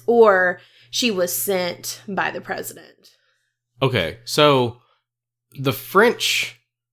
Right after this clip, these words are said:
Speaker 2: Ministry of Magic,
Speaker 1: Mm-hmm.
Speaker 2: is that the one that's got the round, it's two floors, it's got the round hole on the top floor and you can kinda see down into it? Or is that the
Speaker 1: Yes.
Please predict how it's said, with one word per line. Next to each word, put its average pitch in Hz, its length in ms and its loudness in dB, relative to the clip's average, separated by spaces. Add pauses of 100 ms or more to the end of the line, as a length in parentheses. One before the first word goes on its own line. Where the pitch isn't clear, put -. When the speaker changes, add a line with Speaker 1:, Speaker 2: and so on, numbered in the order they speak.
(440)
Speaker 2:
Ministry 123 480 0
of 104 60 0
Magic, 87 380 -4
Speaker 1:
Mm-hmm. 208 380 -6
Speaker 2:
is 95 120 -10
that 170 220 0
the 202 80 -2
one 196 280 0
that's 147 200 -4
got 120 440 -4
the 95 120 -8
round, 120 560 0
it's - 120 -10
two 147 200 -2
floors, 120 460 2
it's 90 120 -8
got 104 200 -2
the 92 80 -6
round 117 480 0
hole 117 340 2
on 110 80 0
the 107 40 -2
top 113 300 -2
floor 110 200 2
and 107 100 -2
you 95 40 -6
can 98 140 -8
kinda 95 160 -2
see 117 180 -4
down 104 260 -2
into 127 280 0
it? 123 160 -4 (240)
Or 98 80 -8
is 101 80 -4
that 117 140 0
the 240 60 -8
Speaker 1:
Yes. 190 580 -4